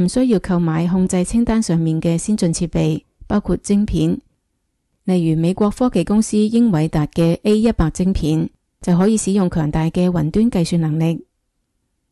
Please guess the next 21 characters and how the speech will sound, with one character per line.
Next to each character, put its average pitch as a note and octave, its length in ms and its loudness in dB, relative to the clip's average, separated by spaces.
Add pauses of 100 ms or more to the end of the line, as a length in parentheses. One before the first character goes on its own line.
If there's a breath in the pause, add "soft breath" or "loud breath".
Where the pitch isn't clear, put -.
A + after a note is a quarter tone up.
(160)
佐 F3+ 160 0
治 F#3 160 0
敦 G#3 200 2
大 D#3+ 160 0
學 E3 340 0
安 A3+ 180 2
全 D#3+ 280 -2
與 D#3+ 180 0
新 A#3 240 0
興 B3 160 2
技 E3 120 -4
術 - 140 -2
中 G#3+ 200 0
心 A3+ 200 0
嘅 F3+ 160 0
研 D#3 240 -2
究 F#3 200 0
員 E3 280 0
艾 F#3 140 -2
米 F3 180 0
莉· F3 300 0